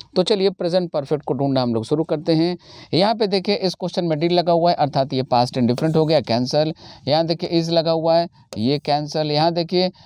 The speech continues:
has anyone, ये हो सकता है। यहाँ देखिए have you see, तो has have के साथ वर्ब का फर्स्ट फॉर्म थोड़ी आता है, सी क्या है? ये है वर्ब का फर्स्ट फॉर्म, और has have had के साथ क्या आता है? वर्ब का थर्ड फॉर्म। ठीक है,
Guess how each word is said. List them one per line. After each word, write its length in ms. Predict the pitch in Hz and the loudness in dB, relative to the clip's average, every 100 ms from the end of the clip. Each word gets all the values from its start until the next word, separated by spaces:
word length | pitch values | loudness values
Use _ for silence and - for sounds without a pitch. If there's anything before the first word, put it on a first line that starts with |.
| - - | -20 0
has 280 | 160 185 175 | 2 2 0
anyone, 420 | 165 160 156 151 | -4 -2 0 0
ये 140 | 151 175 | 2 2
हो 220 | 160 165 | 2 -2
सकता 380 | - 107 - 98 | -2 -6 -10 -16
है। 140 | 110 - - - | -16 -20 -20 -2
यहाँ 180 | 139 170 | 0 2
देखिए 260 | 175 196 175 | 0 0 0
have 300 | 165 170 165 | 2 2 0
you 280 | 170 196 226 _ - | -4 -4 -8 _ -14
see, 180 | - 117 - _ _ - | -10 -10 -12 _ _ -6
तो 100 | 160 | -6
has 560 | - 156 202 202 175 | 0 2 2 2 0
have 180 | 196 214 | -2 -2
के 100 | 196 | -6
साथ 180 | 185 196 185 | -2 -2 0
वर्ब 300 | 175 190 185 | 0 0 0
का 140 | 214 | -2
फर्स्ट 300 | 185 208 196 | 0 -2 -2
फॉर्म 180 | - 202 | -4 -2
थोड़ी 260 | 220 247 170 | 0 2 2
आता 260 | 120 107 | 2 -2
है, 120 | 104 - - - - - | -8 -10 -20 -20 -20 -14
सी 180 | - 220 | 0 2
क्या 180 | 226 226 | 4 2
है? 120 | 151 | 2
ये 100 | 151 | 0
है 100 | 165 | -2
वर्ब 240 | 156 160 | 0 -2
का 160 | 160 214 | 0 -2
फर्स्ट 300 | 202 160 - | 0 -4 -4
फॉर्म, 200 | 110 104 - - - | -8 -8 -10 -20 -2
और 160 | 143 156 | 2 2
has 320 | 147 185 170 | 2 0 0
have 300 | 180 175 170 | 0 0 0
had 140 | 180 185 | -2 -4
के 60 | |
साथ 180 | 175 185 | -4 -6
क्या 200 | 185 208 | 0 -2
आता 160 | 196 196 | 0 -4
है? 60 | |
वर्ब 240 | 170 165 165 | 0 0 2
का 200 | 254 277 | 0 0
थर्ड 460 | _ _ - 117 | _ _ -8 -6
फॉर्म। 280 | 110 107 95 _ _ _ _ _ _ _ _ | -6 -12 -12 _ _ _ _ _ _ _ _
ठीक 180 | 151 | -8
है, 100 | - | -4